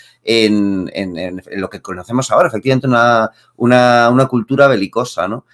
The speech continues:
Y quizás ese matiz con los Skrulls a mí me encantaba, ¿no? El hecho de, no, no, bueno, claro, ellos no, una raza no es mala por naturaleza, ni, ni nada por el estilo, sino que las circunstancias de su cultura le llevaron a un punto o a otro,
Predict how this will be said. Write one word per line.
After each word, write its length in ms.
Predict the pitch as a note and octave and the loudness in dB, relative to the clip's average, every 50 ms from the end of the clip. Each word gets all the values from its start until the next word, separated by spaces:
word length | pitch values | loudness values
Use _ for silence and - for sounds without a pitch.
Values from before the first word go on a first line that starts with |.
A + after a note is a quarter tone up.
| _ _ _ _ _ - | _ _ _ _ _ -2
Y 540 | C3 C3 C3 C3 C3 C3 C3 B2+ B2+ A2+ _ _ | 0 2 2 2 2 2 2 0 -2 -4 _ _
quizás 400 | - - B2 - E3+ F3 F#3+ - | -14 -14 -8 -2 -2 0 0 -2
ese 220 | G3+ - - G3 F3+ | -4 -6 -6 -4 -2
matiz 420 | D#3 C3+ C3+ C3+ - F#3+ D#3+ - | -2 -2 -2 -2 -4 -6 -6 -4
con 100 | - D3 | -4 -4
los 120 | C3 C3+ - | -4 -4 -6
Skrulls 360 | C#3 C3 - D#3 D#3+ - - | -10 -10 -6 -6 -6 -6 -6
a 60 | C#3 | -6
mí 60 | C#3 | -6
me 80 | C#3+ D3 | -4 -4
encantaba, 560 | D3 A#2 A#2 A2+ A2 A2+ D3 D#3+ C#3 A#2 B2 | -2 -2 -4 -4 -2 0 2 4 4 4 2
¿no? 100 | D3 D3+ | 2 0
El 60 | C3+ | 0
hecho 180 | B2 B2 - A#2+ | -2 -2 -4 -6
de, 60 | F#2+ | -4
no, 180 | F#2+ G2 C3 C3+ | -4 -2 -2 -2
no, 100 | B2 B2+ | -2 -2
bueno, 160 | D3+ D3 C3+ | -4 -4 -6
claro, 200 | A2+ A#2 G#2 F3 | -6 -6 -6 -4
ellos 340 | A#2+ F#2 F#2 G#2 A#2+ A#2+ - | -4 -4 -4 -4 -6 -6 -8
no, 420 | A#2 G#2 G2 B2 A#2+ A2+ G#2+ D2 - - - - - - - | -6 -4 -4 -2 -2 -2 -4 -4 -6 -12 -16 -16 -18 -18 -10
una 200 | - B2+ C#3+ C3+ C3+ | -4 0 0 2 2
raza 360 | C3 D3+ D#3 - - D3 C#3+ | 2 0 0 0 2 2 2
no 160 | C#3+ C#3+ C3+ | 2 2 2
es 160 | B2 A#2+ - | 0 -2 0
mala 320 | A#2+ C3+ D3+ B2 F2+ E2 - | 0 2 2 2 2 0 -4
por 140 | - F2+ G#2 | -6 -8 -6
naturaleza, 600 | G#2 G2 - A2 - F2+ G2+ C3+ B2 - G2 F#2 | -6 -6 -4 -4 -4 -2 -2 -2 -2 -2 -4 -4
ni, 180 | F#2 F#2 F#2+ - _ - - _ | -4 -6 -10 -12 _ -20 -20 _
ni 100 | - A2 | -6 -2
nada 220 | A2+ A#2 A2+ A2 - | 0 0 0 0 0
por 100 | A2+ G#2+ | 0 -2
el 80 | G2+ | -2
estilo, 320 | G2 - - D3+ D3+ B2+ A2+ | -2 -4 -6 -4 -4 -4 -6
sino 240 | - - G2+ F#2+ - | -8 -8 -8 -8 -8
que 80 | - | -6
las 160 | F2+ F2+ F2+ | -6 -6 -6
circunstancias 540 | - - G2+ - F#2 F#2 - C3 B2+ B2 D3 | -6 -10 -12 -12 -12 -10 -6 -6 -4 -4 -4
de 80 | C#3 - | -4 -4
su 80 | C3+ | -2
cultura 280 | B2+ B2 G#2+ C3+ C#3 C#3+ | -4 -2 0 2 2 2
le 60 | C3+ A2 | 2 2
llevaron 220 | G#2 G#2+ A#2 A#2+ | 2 2 2 2
a 60 | B2 | 0
un 80 | A2+ A2 | -2 -2
punto 260 | - B2+ B2+ A#2 A#2 | -2 -2 -2 0 2
o 80 | A2+ - | 2 4
a 40 | - | 4
otro, 320 | A2 A2+ - - C3+ C3 | 2 2 0 -4 -10 -10